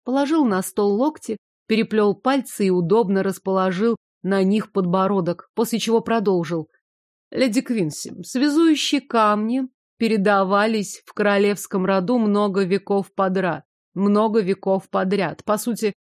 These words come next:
это самая ценная реликвия Азранда, пришедшая к нам ещё из тёмных времён. Говорят, что при смертельной опасности, грозящей одному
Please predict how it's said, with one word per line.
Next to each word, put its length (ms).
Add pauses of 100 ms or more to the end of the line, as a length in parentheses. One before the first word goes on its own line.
(200)
это 220
самая 480
ценная 640
реликвия 640
Азранда, 640 (240)
пришедшая 640
к 80
нам 240
ещё 380
из 200
тёмных 480
времён. 480 (200)
Говорят, 600
что 300
при 300
смертельной 760
опасности, 720
грозящей 640
одному 480